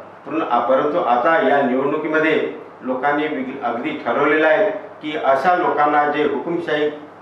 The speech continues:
आणि एक कल्लीपणाचा जो कारभार करतात,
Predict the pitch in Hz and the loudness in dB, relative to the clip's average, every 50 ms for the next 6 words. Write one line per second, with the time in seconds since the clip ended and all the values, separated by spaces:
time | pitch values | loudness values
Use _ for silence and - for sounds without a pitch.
0 | - - 123 131 135 147 151 147 135 135 151 151 151 - 151 151 160 170 165 151 | -8 -2 0 0 2 2 0 0 0 0 0 0 0 0 0 0 0 0 0 0
1 | 143 147 143 143 143 147 151 131 151 151 147 143 - - - 143 143 143 - 180 | 2 2 2 2 2 0 -2 -2 -2 0 2 2 2 4 4 2 2 2 0 0
2 | - - 123 123 | 0 2 0 0